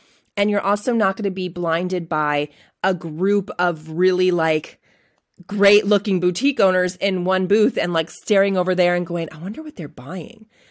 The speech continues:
Oh, oh, I s-, okay, I see that's what's on their rack. I'm gonna go over there when they're done and I'm gonna buy the same thing." Like, remember,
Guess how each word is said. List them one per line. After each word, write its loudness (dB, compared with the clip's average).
Oh, -4
oh, -4
I -8
s-, -12
okay, -10
I -12
see -6
that's -6
what's -10
on -4
their -2
rack. -6
I'm -4
gonna -4
go -2
over -4
there 0
when -2
they're 0
done -2
and -6
I'm -4
gonna -6
buy -2
the -4
same -6
thing." -6
Like, -6
remember, 4